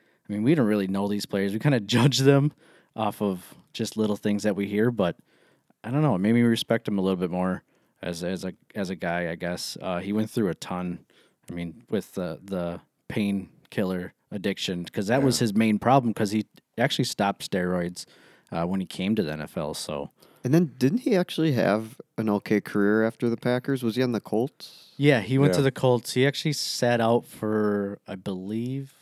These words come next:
Speaker 1: I don't, I don't remember. I think it was, like, six to, or it might have been, like, eight months or something like that. But it might have been a whole year, actually, because he, he en-, ended up going and getting clean.
Speaker 3: Mm-hmm.
Speaker 1: And then, um, yeah, he did have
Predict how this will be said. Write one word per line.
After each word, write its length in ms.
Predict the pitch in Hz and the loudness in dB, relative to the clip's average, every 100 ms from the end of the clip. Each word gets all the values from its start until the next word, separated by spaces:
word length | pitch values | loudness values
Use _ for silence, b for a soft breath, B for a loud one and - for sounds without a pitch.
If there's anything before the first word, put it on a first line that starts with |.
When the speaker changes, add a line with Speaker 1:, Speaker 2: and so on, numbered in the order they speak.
| _ - _ _ - | _ -20 _ _ -18
Speaker 1:
I 100 | 107 | -10
don't, 100 | 107 | -10
I 100 | 98 | -8
don't 160 | 104 95 | -8 -6
remember. 300 | 95 90 87 | -6 -4 -6
I 80 | |
think 180 | 90 127 | -6 -2
it 40 | 127 | 0
was, 200 | 107 98 | 0 0
like, 200 | 95 - | -4 -6
six 920 | - - - - - 113 - - - | -8 -8 -8 -10 -8 -10 -10 -14 -16
to, 360 | - 98 90 - _ - | -10 -8 -8 -12 _ -10
or 140 | 98 - _ _ _ | -10 -10 _ _ _
it 80 | 127 | -2
might 120 | 147 | 4
have 40 | 160 | 4
been, 100 | 120 | 4
like, 140 | 101 | 0
eight 180 | 101 104 | -4 -6
months 460 | 92 95 98 - - | -4 -6 -6 -8 -8
or 100 | 87 | -6
something 240 | - 87 | -4 -4
like 160 | 85 - | -8 -8
that. 180 | 87 85 b b b b _ | -8 -8 b b b b _
But 160 | 120 123 143 | -2 -2 0
it 80 | 160 | 6
might 120 | 160 | 6
have 60 | 147 | 6
been 120 | 123 | 4
a 60 | |
whole 160 | 110 104 | 2 0
year, 240 | 95 113 | 0 0
actually, 340 | 95 101 - 92 | 0 -2 -6 -8
because 320 | 87 104 90 | -8 -6 -6
he, 140 | 104 95 | -6 -4
he 140 | 107 | -2
en-, 100 | 107 101 | -2 -2
ended 300 | 104 104 95 | -2 -2 -2
up 120 | - | -4
going 400 | 98 92 90 85 _ _ | -4 -2 -6 -10 _ _
and 120 | - 101 | -10 -6
getting 220 | 107 104 | -6 -6
clean. 460 | - 127 123 123 123 B B | -2 2 4 2 -2 B B
Speaker 3:
Mm-hmm. 280 | 98 98 87 | -12 -10 -6
Speaker 1:
And 160 | 104 101 | -4 -2
then, 220 | 101 98 | -2 -2
um, 400 | 95 92 90 85 - | -4 -4 -6 -10 -2
yeah, 240 | 117 98 | 0 0
he 120 | 90 101 | -4 -2
did 220 | 110 101 | -2 -2
have 420 | 101 98 87 - | -2 -2 -4 -10